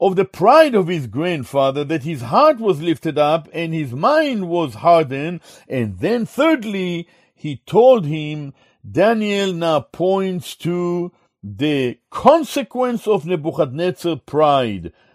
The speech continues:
Sevenfold judgment of God," as we have read them in verse twenty B and verse twenty-one. He was deposed. His glory was taken from him.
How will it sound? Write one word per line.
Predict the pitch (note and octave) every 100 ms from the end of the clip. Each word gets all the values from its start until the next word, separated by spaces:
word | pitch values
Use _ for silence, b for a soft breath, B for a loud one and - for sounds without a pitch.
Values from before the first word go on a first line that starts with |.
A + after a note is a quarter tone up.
| _
Sevenfold | - - A3+ A#3 B3+ B3+ A#3+ - - A3 A3+ A3+ G#3 A#2+
judgment | C#3 G3+ F3+ F#3 G3 F3+
of | F#3+ A#2+
God," | G#2 E3 D3 A2 F2 E2+ - _ _ _ -
as | E3 -
we | D#3+
have | C#3+ A#2+
read | F#3+ C#3+
them | E3
in | D3+
verse | A#2 D3 C#3 - _ _ -
twenty | D#3 G#3+ G#3+ G3+ F#3+ _ G#2
B | G#2+ D#3+ D#3 C#3
and | B2
verse | G#2 D#3 D3 - _
twenty-one. | C3+ C#3+ C3 A#2 B2+ G#2+ D2 b b b
He | B2
was | G3 G3+ B2
deposed. | G3 - G3 G#3+ C3+ D2+ D2+ _ _ _ _ _ _ _ _ _ _ _ _ _ -
His | F#3+ B2+
glory | D#3+ G#3+ G#3+ G#3+
was | G3 F#3
taken | G3 G3+ G#3 G3+
from | - F3 A3 G3+
him. | D3+ G2+ D2